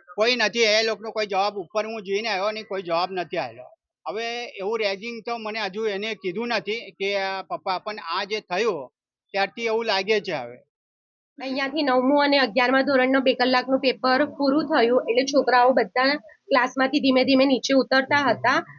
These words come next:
Speaker 2: ધીમે નીચે ઉતરતા ઉતરતા એકબીજાનો ધક્કો વાગ્યો. ધોરણ નવના પૃથ્વી નામના છોકરાનો ધક્કો ધોરણ અગિયારના છોકરા ગાંધીદેવને વાગ્યો હતો. તો એણે કીધું કે, "તું મને લાત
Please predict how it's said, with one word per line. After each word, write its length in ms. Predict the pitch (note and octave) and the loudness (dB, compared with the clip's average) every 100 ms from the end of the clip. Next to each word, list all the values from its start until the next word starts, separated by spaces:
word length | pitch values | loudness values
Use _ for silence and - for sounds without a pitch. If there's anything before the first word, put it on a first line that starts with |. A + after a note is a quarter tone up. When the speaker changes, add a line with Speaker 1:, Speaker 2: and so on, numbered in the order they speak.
| - _ - | -20 _ -4
Speaker 2:
ધીમે 280 | B3+ C4 | 0 2
નીચે 480 | D#4 C#4+ C4+ - A4+ - | 4 2 -2 -2 -2 0
ઉતરતા 420 | A#3 D#4 D#4 D#4+ | 0 2 4 2
ઉતરતા 600 | D4+ - C4+ C4+ D4 F4+ - - - - | 0 0 0 2 2 2 -2 -18 -14 -2
એકબીજાનો 540 | B3+ A#3 D#4 D4+ D#4 | 0 2 2 4 4
ધક્કો 340 | D4 C#4 C#4 C4+ | 4 0 2 4
વાગ્યો. 280 | C4 A3+ | 4 2
ધોરણ 340 | C4 C#4 C#4 D#4 | 2 4 4 4
નવના 340 | C4 C4+ D4 | 4 6 4
પૃથ્વી 380 | D4+ C4+ C4+ C#4 | 2 -2 -2 0
નામના 360 | D4 C#4 C#4 C#4+ | 2 2 0 0
છોકરાનો 640 | D4 A#3+ A#3+ C4+ B3 C4 | 0 0 2 2 4 2
ધક્કો 600 | A#3 B3 B3 D4 A#3+ D4 - | 2 0 2 4 4 4 2
ધોરણ 280 | C#4 C4+ C#4+ | 2 4 4
અગિયારના 460 | A#3 F#3+ C4 C#4 C#4 | 2 0 0 2 0
છોકરા 400 | C#4+ - A#3+ C4 | 0 0 2 2
ગાંધીદેવને 840 | C4+ A3+ B3+ A#3 B3 A3+ C4 D4 - _ _ - - _ | 2 2 2 4 6 6 6 4 0 _ _ -20 -20 _
વાગ્યો 400 | C4+ A#3+ G#3 D#4 | 0 0 4 4
હતો. 320 | D4 - C#4+ G4 - - _ | 4 2 2 2 -2 -20 _
તો 60 | D4 | 4
એણે 240 | C4+ C#4+ | 4 4
કીધું 260 | C#4 D4+ E4+ | 2 0 0
કે, 80 | E4+ | 0
"તું 140 | E4+ | 2
મને 160 | D#4 E4 | 2 4
લાત 260 | C#4+ C#4+ | 4 0